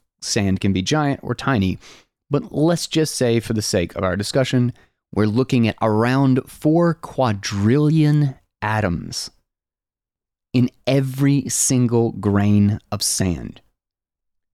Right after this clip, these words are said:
The number of possible numbers of variations of what you can get when you randomly create a sha two fifty-six private key is comparable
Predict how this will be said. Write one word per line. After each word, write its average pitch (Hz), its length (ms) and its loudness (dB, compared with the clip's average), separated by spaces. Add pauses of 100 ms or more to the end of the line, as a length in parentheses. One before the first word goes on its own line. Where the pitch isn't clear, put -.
(240)
The 120 180 4
number 143 540 4
of - 260 -10
possible - 960 -4 (500)
numbers 143 720 2 (360)
of 117 160 0
variations 147 1000 0 (420)
of 90 140 -6
what 98 280 -2
you 143 60 2
can 165 200 0
get 117 220 0
when 92 160 0
you 90 140 0
randomly 135 720 2
create - 560 -4 (360)
a 85 160 -2
sha 120 500 -2 (100)
two 151 180 -2
fifty-six - 920 -4 (260)
private 135 540 -2
key - 460 -2 (1120)
is 117 220 2
comparable 151 840 0